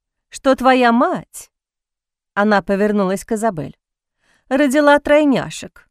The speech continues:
но двух похитили в младенчестве. А сейчас вы все друг друга нашли». Джейн едва не прыснула от смеха и, наклонившись к Бастиану, прошептала:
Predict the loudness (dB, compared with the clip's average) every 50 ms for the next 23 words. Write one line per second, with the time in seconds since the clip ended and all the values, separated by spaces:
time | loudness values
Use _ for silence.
0 | _ _ _ _ _ _ _ _ _ _ -2 0 0 0 0 0 -2 -4 -4 -4
1 | -2 -2 -2 -2 -2 -6 -8 -8 -8 -8 -6 -4 -4 -4 -2 0 0 0 0 -2
2 | -4 -4 -6 -8 -12 -18 -18 -16 -14 -14 -14 -16 -18 _ _ _ _ _ _ _
3 | _ -4 -4 -4 -6 -8 -4 -2 -2 -2 -2 -2 -4 -6 -8 -6 -4 -4 -4 -2
4 | -2 -4 -4 -2 -4 -4 -2 0 0 0 0 -2 -2 -4 -10 -8 -8 -8 -8 -8
5 | -12 -14 _ _ _ _ _ _ _ _ _ _ _ _ _ _ _ _ -14 -12
6 | -10 -2 0 2 2 4 4 2 2 0 -2 0 2 2 2 2 0 -2 -2 -2
7 | -4 -4 -2 -2 0 0 2 2 2 2 0 -2 -2 0 0 0 -2 -4 -4 -2
8 | -2 -2 -2 -2 -2 -2 -2 0 -2 -4 -4 -4 -4 -4 -4 -6 -2 -2 0 0
9 | -2 -2 -4 -4 -2 -2 -2 -4 -4 -6 -6 -6 -10 -12 -12 _ -12 -12 -12 -14
10 | -18